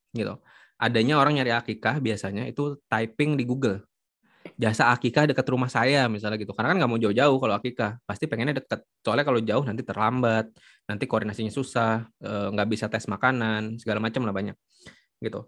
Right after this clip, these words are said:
Jadi kalau jasanya kita itu, em, banyak orang yang mencari atau banyak orang mencarinya di Google, masukinnya memang di Google aja. Gitu.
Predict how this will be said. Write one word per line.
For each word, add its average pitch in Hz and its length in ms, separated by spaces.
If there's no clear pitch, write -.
Jadi 170 160
kalau 139 240
jasanya 127 520
kita 120 320
itu, 113 440
em, 107 560
banyak 113 240
orang 139 280
yang 107 400
mencari 110 680
atau 113 240
banyak 107 160
orang 127 200
mencarinya 107 360
di 107 80
Google, 120 440
masukinnya 131 760
memang 127 200
di 131 80
Google 104 200
aja. 101 280
Gitu. - 240